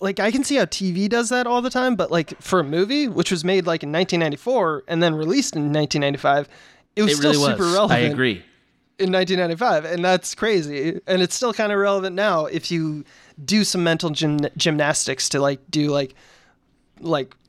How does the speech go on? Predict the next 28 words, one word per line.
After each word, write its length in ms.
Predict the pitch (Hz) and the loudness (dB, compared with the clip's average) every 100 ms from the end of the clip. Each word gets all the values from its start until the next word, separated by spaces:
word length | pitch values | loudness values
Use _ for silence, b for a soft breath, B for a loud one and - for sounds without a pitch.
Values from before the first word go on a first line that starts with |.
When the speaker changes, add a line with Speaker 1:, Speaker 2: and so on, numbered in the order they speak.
| - | -8
Speaker 1:
there's 280 | 156 156 - | -4 -2 0
some 300 | - 170 175 | 2 4 4
Speaker 2:
Well, 80 | 185 | 2
I 40 | |
think 180 | 139 - | 2 2
that, 60 | |
Speaker 1:
parallels, 260 | 160 147 - | 2 2 2
Speaker 2:
I 40 | 151 | 2
Speaker 1:
you 40 | |
Speaker 2:
think 160 | 147 139 | 2 0
Speaker 1:
know? 60 | - | 0
Speaker 2:
it's 80 | |
a, 180 | 143 139 147 | 0 0 -4
it's 200 | 127 131 - | -6 -8 -6
extremely 800 | 139 123 - 143 147 214 208 127 | -4 0 -2 -2 0 2 2 2
important 640 | 113 - 165 254 127 113 - | 0 0 0 0 -2 -6 -4
to 100 | 127 | -4
see 280 | - 123 117 | -2 0 2
a 60 | |
movie 300 | 113 113 107 | 2 2 0
like 180 | 107 104 | -2 -4
Clueless 540 | - 123 107 104 - - | -2 0 0 -2 -4 -2
in 160 | 127 | -2
twenty 300 | 117 143 120 | -2 -2 -2
twenty 500 | 107 139 175 110 104 B B B B - | -2 -4 -2 -2 -6 B B B B -10
because 440 | 131 151 139 - | -6 -4 -2 -4
Clueless 560 | - 160 196 185 - 160 160 | -2 0 0 -2 -4 -6 2
is, 500 | 165 240 185 - | 2 2 0 -2